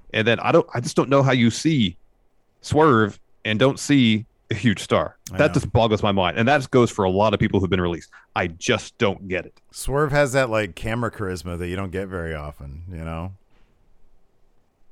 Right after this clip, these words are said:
Speaker 1: And that
Speaker 2: Yeah.
Speaker 1: goes for a lot of people who've been released.
Speaker 2: It does.
Speaker 1: A lot of
Speaker 2: It
Speaker 1: people
Speaker 2: does.
Speaker 1: have been released.
Speaker 2: It
Speaker 1: And
Speaker 2: really
Speaker 1: I
Speaker 2: does.
Speaker 1: just don't understand it.
Speaker 2: Yeah.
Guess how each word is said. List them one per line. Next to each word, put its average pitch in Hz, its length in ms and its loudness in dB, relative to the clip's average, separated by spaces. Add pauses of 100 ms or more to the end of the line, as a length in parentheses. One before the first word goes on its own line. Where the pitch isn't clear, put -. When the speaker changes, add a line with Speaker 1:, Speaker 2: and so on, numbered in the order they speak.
(380)
Speaker 1:
And 113 100 -4
that 117 80 2
Speaker 2:
Yeah. - 40 -4
Speaker 1:
goes 123 160 2
for 123 120 0
a 113 40 4
lot 110 220 4
of 110 80 -2
people 104 180 0
who've 90 60 0
been 95 120 2
released. 82 420 -4
Speaker 2:
It 131 120 -6
does. 101 180 4
Speaker 1:
A 101 40 2
lot 101 200 2
of - 60 0
Speaker 2:
It 107 40 0
Speaker 1:
people 95 140 0
Speaker 2:
does. 87 40 -4
Speaker 1:
have 85 40 -10
been 87 120 -2
released. 82 320 -10
Speaker 2:
It 110 120 -12
Speaker 1:
And 107 80 0
Speaker 2:
really 98 40 2
Speaker 1:
I 101 60 2
Speaker 2:
does. 101 200 -10
Speaker 1:
just - 280 -2
don't 98 160 2
understand - 500 -8
it. - 60 -20 (100)
Speaker 2:
Yeah. 76 160 -12